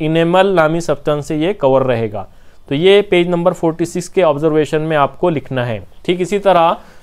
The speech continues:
जो आपको डायग्राम दी गई है फिगर, उसमें आपको लेबलिंग करना है। ठीक है, तो आप जो है तो लेबलिंग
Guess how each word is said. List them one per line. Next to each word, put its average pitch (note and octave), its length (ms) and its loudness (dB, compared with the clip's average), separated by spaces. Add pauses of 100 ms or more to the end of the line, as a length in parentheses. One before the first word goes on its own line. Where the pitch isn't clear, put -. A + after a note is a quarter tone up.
(140)
जो D#3 160 2
आपको F3 360 2
डायग्राम E3 600 4
दी E3+ 160 0
गई D3 260 0
है D#3+ 400 0 (280)
फिगर, D#3 460 2
उसमें F#3 280 -2
आपको F3 280 2
लेबलिंग D#3+ 460 2
करना C3 300 0
है। A#2 200 -6 (200)
ठीक E3+ 180 -2
है, A3+ 120 4 (460)
तो A3 400 2 (280)
आप E3+ 300 4
जो G3 100 4
है F#3+ 60 2
तो F#3+ 100 0
लेबलिंग F3 480 0